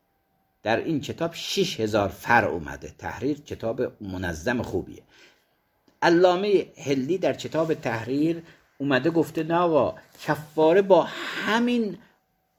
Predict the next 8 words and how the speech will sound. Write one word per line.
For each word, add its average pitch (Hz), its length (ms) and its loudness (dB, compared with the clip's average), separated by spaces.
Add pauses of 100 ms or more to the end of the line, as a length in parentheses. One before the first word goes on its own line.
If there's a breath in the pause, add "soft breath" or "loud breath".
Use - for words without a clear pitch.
عود 202 460 8 (1120)
تحقق 147 500 2
می‌یابد، 71 500 -10 (540)
استقرار 120 920 4
الکفاره 120 800 0
بهی، 139 440 4
یعنی 117 180 -4
بالعود. 123 680 0